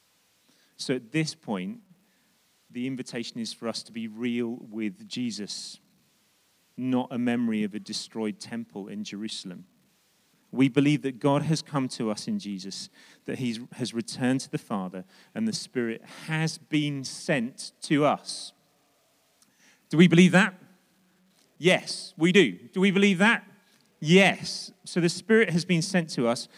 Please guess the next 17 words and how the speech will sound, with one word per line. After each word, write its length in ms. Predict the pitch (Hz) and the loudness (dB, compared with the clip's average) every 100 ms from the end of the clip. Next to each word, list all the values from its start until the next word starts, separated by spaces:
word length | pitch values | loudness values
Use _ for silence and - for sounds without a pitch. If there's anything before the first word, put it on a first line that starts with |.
| - - | -20 -14
God 440 | 117 170 190 190 - - - | 2 6 6 4 -2 -18 -2
is 380 | 151 139 131 - _ _ 180 | 2 2 2 -6 _ _ 2
in 320 | 196 196 165 | 6 6 4
us. 880 | - 113 170 - - - - - _ _ _ _ _ _ | 2 -2 -2 -2 -8 -8 -12 -16 _ _ _ _ _ _
He 260 | - 156 151 | -4 2 2
is 140 | 135 | 2
between 680 | 127 139 - - 214 233 196 | -2 -4 -4 0 4 6 6
us, 540 | 104 131 143 - - - _ _ | 4 -4 -8 -12 -14 -18 _ _
and 180 | 135 147 | -6 -4
he 300 | 156 156 156 | -2 0 0
is 160 | 147 120 | -2 -4
beyond 640 | 95 143 147 185 165 131 | -2 2 2 4 4 2
us. 640 | 98 - - - - - - _ _ _ _ _ | -2 -8 -16 -16 -14 -16 -20 _ _ _ _ _
So 140 | 120 | -14
the 60 | 113 | -12
Spirit 480 | - - 226 208 147 | -14 -2 0 0 -2
is 160 | 113 | -14